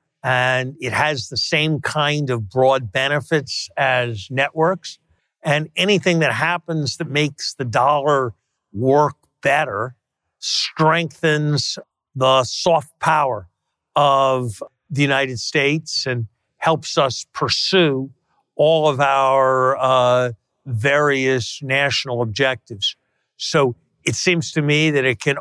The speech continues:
only help us, help us in terms of seigniorage, but even more help us in terms of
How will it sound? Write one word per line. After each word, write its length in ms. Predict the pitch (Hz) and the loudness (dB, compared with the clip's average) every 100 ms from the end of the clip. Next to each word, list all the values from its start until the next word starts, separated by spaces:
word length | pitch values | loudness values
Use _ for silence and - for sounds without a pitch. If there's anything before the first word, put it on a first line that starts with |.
| - | 0
only 500 | 156 165 165 156 120 | 2 4 4 2 2
help 380 | 120 131 104 | 0 0 -2
us, 340 | 87 82 - - _ _ _ _ | -8 -6 -6 -6 _ _ _ _
help 300 | - 147 127 | -2 0 0
us 240 | 147 - - | -2 -2 -4
in 140 | 127 | -4
terms 380 | 113 143 135 110 | 0 0 0 -4
of 80 | 113 | -4
seigniorage, 840 | - - 165 170 160 160 156 - - _ _ _ _ | -6 0 2 4 6 4 2 -4 -8 _ _ _ _
but 120 | 143 | 2
even 280 | 151 135 123 | 2 2 0
more 680 | 123 135 156 147 131 123 104 _ _ _ | 2 4 6 4 4 2 -2 _ _ _
help 380 | - 170 156 156 | 0 0 0 -2
us 260 | 127 - | -2 -4
in 160 | 139 131 | -6 -6
terms 640 | - 165 151 143 139 117 127 | 0 2 2 0 -4 -2 2
of 540 | 139 135 127 123 107 | 4 6 4 0 -8